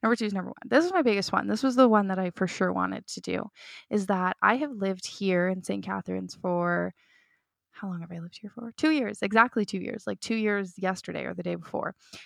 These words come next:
Um, and I have not made any friends <laughs> here. And I'm not gonna, I'm gonna say that's my fault. I have not tried, but I'm gonna say also that having a young kid and being busy with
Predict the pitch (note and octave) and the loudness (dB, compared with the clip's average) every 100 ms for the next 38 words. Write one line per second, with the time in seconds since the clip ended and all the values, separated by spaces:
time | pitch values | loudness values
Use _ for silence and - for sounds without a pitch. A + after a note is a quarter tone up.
0 | _ - G3+ F#3+ F#3+ F#3 F3+ F3 F3+ - | _ -2 2 2 2 -2 -4 -10 -14 -20
1 | _ _ - - _ _ _ - F#3+ F#3+ | _ _ -20 -20 _ _ _ -8 -4 -4
2 | F#3 F#3 F3 F#3+ A3 A#3+ B3 F#3 F3+ F#3+ | -4 -4 -2 0 -2 -4 -4 -2 -2 -2
3 | F#3 F#3 G3 F#3+ - - G#3 C#4 A#3 B3+ | -6 -4 -4 -4 -4 -4 0 0 6 6
4 | B3+ D#4+ - A3+ A3 G#3 - A3 C4+ D4+ | 8 6 4 2 2 0 4 4 6 2
5 | C#4+ B3 - G#3 G#3+ A#3 A3+ G3 F#3 - | 2 -2 2 0 2 -2 -2 -2 -4 0
6 | F#3+ - F3+ E3+ D#3+ - F3 F3 F3 - | 0 2 -2 2 0 0 -4 -2 -4 -2
7 | E3+ E3+ F#3+ - - - G3 F#3 - G3 | -4 -4 -6 -10 -20 -2 2 2 2 0
8 | F#3 F3+ F3 F#3+ F3+ G#3+ G3+ F#3 F3+ F3+ | 2 -2 -4 -2 0 0 -2 -4 -6 -10
9 | F3 F3 E3+ E3+ E3+ F3+ - A3 G#3+ G#3 | -8 -8 -8 -6 -6 -6 -4 -2 0 -2
10 | G3 F3+ E3+ E3 E3 A3+ G3+ G#3 G3+ F#3 | -4 -8 -10 -10 -2 -2 -2 -6 -6 -8